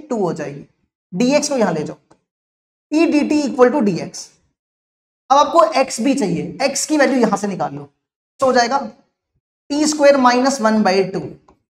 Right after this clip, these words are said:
ये यहाँ पे रिप्लेस करो। सबसे पहले देखो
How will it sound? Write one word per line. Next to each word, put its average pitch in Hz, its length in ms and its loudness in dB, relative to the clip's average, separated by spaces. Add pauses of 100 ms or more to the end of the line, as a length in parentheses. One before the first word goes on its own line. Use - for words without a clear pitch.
(400)
ये 226 260 -2
यहाँ 190 280 0
पे 233 80 2
रिप्लेस 185 320 -4
करो। 151 260 -10 (460)
सबसे 277 280 0
पहले 302 160 6
देखो 311 220 4